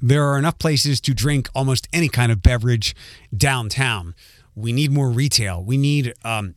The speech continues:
look, I know we are a drinking and eating city. There's, like, a hundred places to do that downtown. There are not many places to shop. People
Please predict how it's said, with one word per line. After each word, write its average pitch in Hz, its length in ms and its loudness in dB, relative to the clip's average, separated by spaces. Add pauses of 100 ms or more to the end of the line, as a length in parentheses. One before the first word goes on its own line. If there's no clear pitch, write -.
(120)
look, 139 260 -6
I 120 120 -2
know 131 120 0
we 123 180 0
are 117 120 0
a 110 100 0
drinking 117 540 0
and 113 180 0
eating 117 440 4 (300)
city. 101 460 -4 (120)
There's, 151 180 -4
like, 190 100 -2
a 180 100 -2
hundred 165 340 0
places 135 400 0
to - 80 -6
do 123 200 2
that 101 180 -4
downtown. 120 500 0
There 101 180 -2
are 104 60 -2
not 135 200 -2
many 127 220 0
places 104 420 -2
to 113 280 -2 (480)
shop. 113 560 -2
People 247 500 0